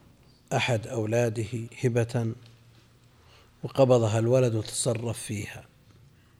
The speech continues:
إذا قلنا جازت هذه الهبة، إيش معنى الجواز هنا؟ النفوذ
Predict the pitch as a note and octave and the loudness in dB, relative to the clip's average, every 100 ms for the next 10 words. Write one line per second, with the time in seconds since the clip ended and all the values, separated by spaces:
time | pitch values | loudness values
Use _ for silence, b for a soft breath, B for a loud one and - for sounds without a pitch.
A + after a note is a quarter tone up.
0 | _ _ - b b b A2+ B2 - B2 | _ _ -20 b b b 0 2 2 2
1 | A2+ A#2+ B2+ C3+ B2+ B2 B2+ - A#2 A2 | 4 6 6 6 6 4 2 0 -2 0
2 | G#2+ F2+ F2 G2+ - - - _ _ _ | -2 -4 -6 -8 -10 -18 -20 _ _ _
3 | _ _ - - - - - _ - b | _ _ -20 -20 -20 -20 -20 _ -20 b
4 | b - B2 B2+ B2 A#2 A2 G2+ A2 G#2 | b 0 2 4 4 4 2 0 -2 -2
5 | G#2+ - _ _ - - - - - - | -4 -8 _ _ -20 -20 -20 -20 -20 -20
6 | - - - - G3 G3 F3+ F3+ A#2+ | -20 -20 -20 -4 6 8 8 4 0